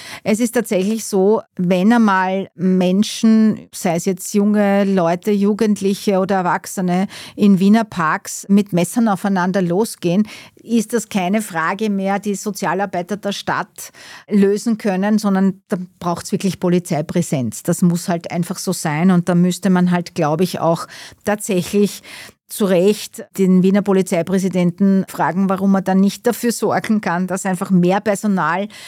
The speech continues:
in diese Hotspots kommt, beziehungsweise dass man überhaupt mehr Personal vom Bund genehmigt bekommt.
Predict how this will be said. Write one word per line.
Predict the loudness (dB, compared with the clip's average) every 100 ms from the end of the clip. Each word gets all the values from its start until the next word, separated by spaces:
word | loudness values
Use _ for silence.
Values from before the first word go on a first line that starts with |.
| -20 -16
in | 0 4 4
diese | 2 2
Hotspots | 2 0 -4 -4 -4 -4
kommt, | -6 -2 2 4 2 0 -6
beziehungsweise | -6 -2 0 2 0 0 0 0 0 -2 -2 -12 -20 -4
dass | -2 0
man | 0 0
überhaupt | 0 2 2 0 -2 2
mehr | 4 6 4 2
Personal | 0 -4 -2 -2 -2 0 0 -2
vom | -2 -2 0
Bund | 0 0 2
genehmigt | 2 2 4 2 -2 -8
bekommt. | -10 -4 -4 -4 -6